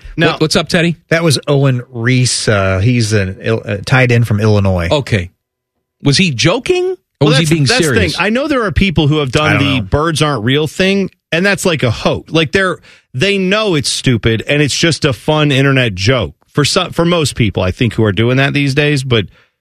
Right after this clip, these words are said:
Speaker 1: yeah, if you actually read that stuff and like, "No, no, no, it makes a lot of sense," then, then I, there's no hope for you there. Like, birds are real. They are
Speaker 2: They're
Speaker 1: they're
Speaker 2: dinosaurs.
Speaker 1: Well, that is
Speaker 2: You're, you're
Speaker 1: that, now
Speaker 2: looking,
Speaker 1: that,
Speaker 2: you're
Speaker 1: now,
Speaker 2: looking at dinosaurs.
Speaker 1: if your argument is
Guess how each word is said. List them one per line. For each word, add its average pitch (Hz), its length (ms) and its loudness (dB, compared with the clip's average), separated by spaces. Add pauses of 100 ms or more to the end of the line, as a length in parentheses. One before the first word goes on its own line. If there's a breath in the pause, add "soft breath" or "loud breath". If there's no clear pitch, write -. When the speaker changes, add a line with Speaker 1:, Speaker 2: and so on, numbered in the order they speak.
(300 soft breath)
Speaker 1:
yeah, 226 180 0
if 170 80 -2
you 240 160 2
actually 160 320 0
read 147 160 2
that 131 180 0
stuff 131 220 0
and 127 80 4
like, 110 100 0
"No, 151 160 0
no, 190 180 0
no, 139 60 0
it - 40 0
makes 143 200 -2
a 131 60 -4
lot 123 140 2
of 101 60 0
sense," 117 420 -4
then, 110 300 0
then 113 200 2
I, 98 180 0 (280)
there's 101 180 0
no 98 100 4
hope 92 180 0
for - 120 -10
you 80 100 -4
there. - 300 -8 (220)
Like, - 180 -18 (180)
birds 147 380 0
are 131 160 2
real. 90 320 -2 (300)
They 101 120 2
are 101 220 2 (560)
Speaker 2:
They're 135 80 0
Speaker 1:
they're - 0 -
Speaker 2:
dinosaurs. 107 680 -2 (280)
Speaker 1:
Well, 110 100 2
that 214 260 0
is 135 160 0
Speaker 2:
You're, 131 100 -2
you're 131 60 -4 (100)
Speaker 1:
that, - 80 0
now - 60 2
Speaker 2:
looking, 202 140 2
Speaker 1:
that, - 80 0
Speaker 2:
you're 170 80 2
Speaker 1:
now, 196 160 2
Speaker 2:
looking 269 300 -2
at 208 140 -4
dinosaurs. 127 600 2
Speaker 1:
if 92 60 2
your 190 200 0
argument 220 560 -2
is 147 500 0